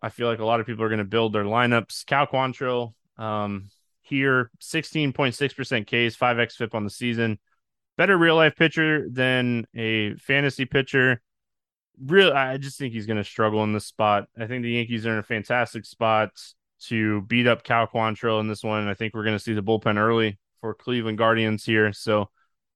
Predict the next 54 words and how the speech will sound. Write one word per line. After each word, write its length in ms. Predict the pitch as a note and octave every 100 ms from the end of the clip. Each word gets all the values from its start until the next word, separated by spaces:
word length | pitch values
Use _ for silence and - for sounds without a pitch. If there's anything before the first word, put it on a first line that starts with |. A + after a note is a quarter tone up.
| _ _
no 360 | A#2 D3 D#3 D#3
interest 340 | D3+ D#3+ C#3+
for 80 | -
me 340 | C3+ C3+ C3+
in 120 | B2+ A#2+
Cal 240 | C3 B2+
Quantrill. 500 | - A#2+ A#2+ B2 A#2
Gonna 120 | A2+
have 100 | A2+
a 40 | G#2+
ton 180 | C3
of 100 | B2
interest 500 | A#2 A2+ A2+ - - -
in 460 | A#2 A2 G#2+ G#2 - _ _ _ _ _ _ _ _
the 100 | A#2+
Yankees 400 | A#2+ C#3+ B2+ A#2+
bats. 840 | G2+ B2 C3+ C#3 - - - - -
Um, 540 | - A2+ A2 G#2+ G#2+ - _ _ _ -
and 160 | B2+
then 120 | C3 C3+
as 140 | A#2+
far 220 | - F3+
as 140 | D#3+ A#2+
Gerrit 320 | C3+ B2+ A2
Cole 280 | C3+ C#3+ C#3
goes, 260 | A2+ A2
like 140 | B2 B2+
I 60 |
said, 240 | A#2 C3+ B2
I 80 |
think 200 | G2+ B2
he's 160 | A#2+ B2
my 140 | B2
favorite 340 | A2 B2 A#2 G#2+
pitcher 200 | A#2+ A#2+
on 80 | G#2+
the 80 |
slate. 420 | G2+ - A#2+ G#2+ - -
This 160 | A2
team 240 | - A#2+ A2
has 280 | A2+ G#2
the, 260 | - G#2+ G#2
one 220 | C#2 B2+
of 60 | B2+
the 60 |
lowest 340 | A#2 B2+ B2 -
strikeout 400 | C3 B2+ B2+ A2+
rates 280 | A#2 A2+ -
on 140 | A#2+
the 80 | G#2+
slate. 460 | - B2 B2 A2+ -
They 120 | A2+
don't 220 | A2+ B2
walk. 380 | G#2+ A#2+ A2+ -